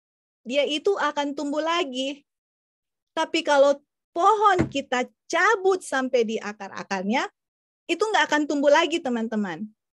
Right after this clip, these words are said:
Oke? Jadi kenapa pohon kalau kita hanya po-, potong dia punya batang, bisa tumbuh lagi cabang-cabang baru?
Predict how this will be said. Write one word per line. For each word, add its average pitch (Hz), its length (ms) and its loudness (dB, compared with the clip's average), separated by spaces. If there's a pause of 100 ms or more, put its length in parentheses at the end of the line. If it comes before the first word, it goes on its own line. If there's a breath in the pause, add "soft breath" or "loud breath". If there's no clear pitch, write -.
(260)
Oke? 285 480 0 (840)
Jadi 339 320 2
kenapa 415 500 2
pohon 311 380 0
kalau 262 240 4
kita 262 240 -4
hanya 240 320 -4
po-, 226 480 -4
potong 226 320 -6
dia 214 180 -4
punya 208 240 -6
batang, 202 540 -8
bisa 214 260 -2
tumbuh 214 320 0
lagi 202 540 -4 (240)
cabang-cabang 202 720 -2
baru? 190 260 -2